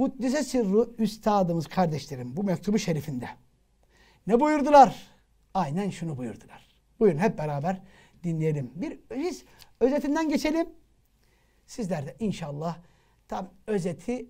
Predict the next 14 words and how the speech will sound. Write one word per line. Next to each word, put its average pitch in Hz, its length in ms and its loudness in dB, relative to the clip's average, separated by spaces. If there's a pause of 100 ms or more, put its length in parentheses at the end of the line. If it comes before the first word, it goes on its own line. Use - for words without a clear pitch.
(120)
öz 240 520 6
olarak 117 360 -6 (140)
inşallah 139 540 -6 (340)
söylem 226 560 0 (240)
Musa 196 380 -2
demiştik. - 520 -14 (320)
Dinlen 226 320 -2
siz - 280 -8
kardeşlerimle 165 1040 -6
beraber 165 540 0 (340)
inşallah 175 520 -6 (240)
istifade 143 540 -8
etmiş - 300 -18
olalım. 135 280 -10